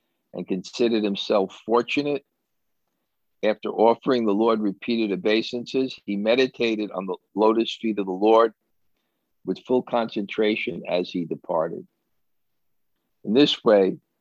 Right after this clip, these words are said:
Lord Gaurasundar revealed the glories of Srimad Bhagavatam to everyone. Devotional service is the only topic described in the Bhagavatam. Nothing else is explained in the beginning, middle, or end.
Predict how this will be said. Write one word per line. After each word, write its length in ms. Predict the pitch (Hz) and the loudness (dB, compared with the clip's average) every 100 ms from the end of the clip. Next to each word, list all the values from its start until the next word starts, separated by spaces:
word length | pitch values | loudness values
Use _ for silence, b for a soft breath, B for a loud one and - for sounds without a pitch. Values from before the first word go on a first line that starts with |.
| _ _ - | _ _ -4
Lord 260 | 101 110 98 | 0 0 0
Gaurasundar 720 | 110 107 - - 123 101 98 | 2 0 -2 -6 -4 -2 -2
revealed 560 | 95 95 98 104 104 | -4 -4 -2 0 -2
the 80 | 95 | -6
glories 680 | 87 95 104 113 117 120 110 | -8 -2 2 2 0 -2 -4
of 140 | - 92 | -6 -8
Srimad 500 | - 117 104 95 87 | -8 -6 -2 -2 2
Bhagavatam 760 | 90 101 98 101 - 90 92 - | 2 2 -2 -6 -4 -4 -4 -10
to 100 | - _ - | -12 _ 0
everyone. 600 | 110 101 92 76 76 - _ _ _ _ _ _ _ _ _ _ _ - | 0 2 -4 -4 -12 -18 _ _ _ _ _ _ _ _ _ _ _ -6
Devotional 540 | 98 131 147 117 131 | 2 4 4 4 2
service 400 | 127 135 127 117 | 2 2 2 0
is 60 | - | -2
the 160 | 107 104 | -2 0
only 300 | 120 123 123 | -2 -4 -6
topic 460 | - 117 104 92 - | -2 -2 -2 -8 -12
described 460 | 95 - 104 101 98 | -14 -6 0 0 -2
in 60 | |
the 100 | 95 | -6
Bhagavatam. 760 | 87 95 95 90 80 82 78 - | -2 0 0 -4 -6 -8 -10 -8
Nothing 560 | 92 104 127 - 139 120 - | 0 2 2 0 -4 -2 4
else 380 | 110 107 107 92 | 6 4 2 -6
is 160 | - | -10
explained 640 | 85 - - 104 107 104 87 | -16 -16 -6 -2 0 -2 -2
in 80 | |
the 60 | 85 | -4
beginning, 580 | 85 85 104 107 107 92 | -4 0 4 4 4 2
middle, 280 | 98 95 90 | 4 4 2
or 120 | 85 | 2
end. 240 | 95 82 | 0 -2